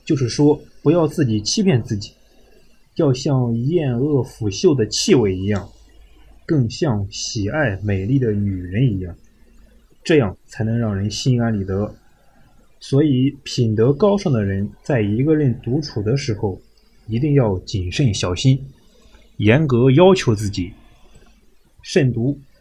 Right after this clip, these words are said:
是品德修养的重要部分。独处静视，他人不知，除了良知，没有第三只眼睛能够看到，所以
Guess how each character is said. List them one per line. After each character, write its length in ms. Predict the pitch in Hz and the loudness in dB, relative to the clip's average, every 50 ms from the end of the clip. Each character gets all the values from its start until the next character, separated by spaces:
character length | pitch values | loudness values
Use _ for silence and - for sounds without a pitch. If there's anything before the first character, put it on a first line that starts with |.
| _ _ _ _ _ _ _ - | _ _ _ _ _ _ _ -6
是 240 | - 147 131 127 123 | -2 0 0 0 -2
品 300 | - - - 120 107 110 | -4 -6 -6 -4 -2 0
德 160 | 113 131 143 | 0 0 0
修 220 | 143 - - 175 | 0 0 0 0
养 160 | 160 123 104 104 | 0 0 -2 -2
的 120 | 107 107 | -4 -4
重 140 | 104 - 143 | -4 -2 0
要 100 | 139 143 | 2 2
部 160 | 143 170 151 | 2 0 0
分。 220 | 123 107 95 95 - - _ _ _ _ _ _ _ _ _ _ _ _ _ _ _ _ - | -2 -2 -6 -8 -10 -16 _ _ _ _ _ _ _ _ _ _ _ _ _ _ _ _ -4
独 180 | - 139 165 190 | -2 0 0 0
处 180 | 185 - 165 139 | -2 -2 -2 -2
静 200 | 139 - 190 165 151 | -2 -2 -2 -2 -4
视， 280 | - - 175 147 - - _ _ _ _ _ _ - | -4 -4 -4 -4 -6 -6 _ _ _ _ _ _ -18
他 200 | - - 147 139 | -10 -6 -4 -4
人 200 | 131 110 110 123 | -2 -2 -4 -4
不 100 | 131 123 | -4 -6
知， 260 | 120 135 131 127 127 127 - - _ _ _ _ _ _ _ _ _ _ _ _ _ _ _ | -6 -4 -4 -4 -6 -8 -12 -20 _ _ _ _ _ _ _ _ _ _ _ _ _ _ _
除 200 | - - - - | -18 -8 -6 -2
了 120 | 165 165 139 | -2 0 0
良 280 | 113 110 110 127 147 | 0 0 0 0 -2
知， 300 | 147 143 165 165 165 160 - - | -4 -4 -4 -6 -6 -6 -6 -4
没 160 | 135 127 135 | 0 2 2
有 100 | 131 120 120 | 2 2 0
第 200 | - - 156 143 | -2 -2 -2 -2
三 320 | 139 - - 185 170 165 | -2 -2 -2 -4 -2 -2
只 80 | 156 156 | -2 0
眼 220 | 139 110 98 95 | 0 0 0 -2
睛 340 | 98 104 110 110 107 107 110 | -2 -4 -2 -2 -2 -4 -4
能 80 | 104 104 | -4 -4
够 140 | 113 117 107 | -6 -6 -6
看 240 | - - 131 107 | -6 -4 -4 -4
到， 180 | 101 95 - - _ _ _ _ _ _ _ _ _ _ _ _ _ _ _ - - _ _ _ | -4 -4 -8 -10 _ _ _ _ _ _ _ _ _ _ _ _ _ _ _ -20 -20 _ _ _
所 260 | _ - - 135 147 156 | _ -6 -2 0 2 2
以 360 | 143 113 107 113 127 127 | 2 0 0 -2 -4 -4